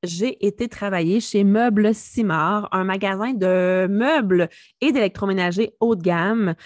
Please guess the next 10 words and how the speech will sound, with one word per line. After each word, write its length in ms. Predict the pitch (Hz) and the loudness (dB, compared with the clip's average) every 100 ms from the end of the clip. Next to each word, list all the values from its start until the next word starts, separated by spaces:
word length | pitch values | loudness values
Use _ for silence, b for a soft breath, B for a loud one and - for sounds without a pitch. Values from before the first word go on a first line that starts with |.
| B - | B -4
une 460 | 180 185 185 180 | 0 0 0 -2
petite 300 | 175 247 - | 0 -2 -2
entreprise 480 | 339 233 190 233 - | -2 -2 -2 -4 -4
familiale. 680 | 226 226 185 170 170 247 240 | -4 -2 0 0 0 -2 -2
J'y 140 | 175 | -2
ai 40 | 170 | -4
travaillé 360 | - 165 175 | -4 -4 -2
pendant 280 | 202 165 165 | -4 -6 -6
dix 460 | 165 233 359 196 170 | -6 -2 -2 0 0
ans, 180 | 185 | -2